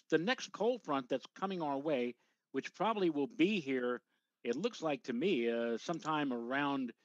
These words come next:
uh, nightfall, you know, well, beyond nightfall, maybe, like, six, seven o'clock. And after the front moves on through, may-, maybe with some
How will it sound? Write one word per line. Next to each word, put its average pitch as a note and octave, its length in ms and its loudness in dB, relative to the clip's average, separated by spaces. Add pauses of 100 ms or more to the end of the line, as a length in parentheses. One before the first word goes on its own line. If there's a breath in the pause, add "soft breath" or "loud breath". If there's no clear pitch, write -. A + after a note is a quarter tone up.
(380)
uh, A#2+ 340 0 (600)
nightfall, A#2+ 800 -2
you C3+ 100 -4
know, B2 200 -6
well, C3 160 0
beyond B2+ 400 0
nightfall, G#2+ 380 -8
maybe, C#3 200 -2
like, B2 240 -4 (300)
six, - 240 0
seven C#3+ 240 2
o'clock. C3+ 460 0 (420)
And D#3 140 -2
after C#4+ 260 2
the A#3 120 0
front A3 240 0
moves F#3+ 220 0
on D3+ 200 2
through, D#3+ 400 2
may-, D#3 180 0
maybe E3+ 240 0
with C#3+ 160 -4
some C3+ 180 -2